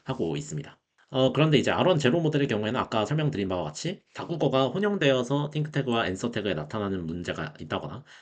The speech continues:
또는 이 띵크태그와 앤서태그에서 나타나는 문장들이 읽기 어렵다거나 하는 문제들이 있었기 때문에, 어, 파인튜닝과 리젝션 샘플링과 같은 여러 가지 방법론들을 조금 더 추가해서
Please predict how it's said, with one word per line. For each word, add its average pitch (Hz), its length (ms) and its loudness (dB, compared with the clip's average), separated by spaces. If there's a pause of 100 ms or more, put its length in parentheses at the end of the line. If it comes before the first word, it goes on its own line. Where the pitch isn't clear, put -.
(100)
또는 104 340 -2
이 90 320 -6 (280)
띵크태그와 143 580 2
앤서태그에서 131 640 0
나타나는 98 380 -2
문장들이 98 400 -2
읽기 120 280 2
어렵다거나 87 480 -2
하는 87 180 -6
문제들이 104 380 2
있었기 - 320 -8
때문에, 76 400 -4 (320)
어, 80 420 -6
파인튜닝과 156 680 0
리젝션 139 320 0
샘플링과 123 420 0
같은 160 320 -4 (220)
여러 85 100 -4
가지 85 240 -8
방법론들을 104 600 -2
조금 135 160 -4
더 - 80 0
추가해서 151 600 -2